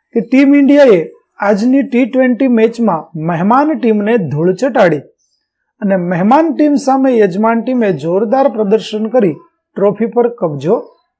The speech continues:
કર્યો. તો એવી રીતે બંને વિરુદ્ધાર્થી શબ્દો એટલે કે મહેમાન અને યજમાન,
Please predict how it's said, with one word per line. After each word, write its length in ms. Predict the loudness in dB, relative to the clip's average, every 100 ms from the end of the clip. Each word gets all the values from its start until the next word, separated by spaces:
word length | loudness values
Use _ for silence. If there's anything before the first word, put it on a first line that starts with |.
| _ 0
કર્યો. 400 | 0 0 -4 _ _ _ _ _ _ _ _ _ _ _ _ -6
તો 60 | 0
એવી 120 | 2
રીતે 220 | 2 0
બંને 400 | 0 0 0 0
વિરુદ્ધાર્થી 680 | -2 -6 -2 0 2 2 0
શબ્દો 340 | 0 -2 2 0
એટલે 160 | 0
કે 100 | -4
મહેમાન 500 | -4 -4 -2 -2 -2
અને 220 | -2 0
યજમાન, 460 | 0 0 -2 -4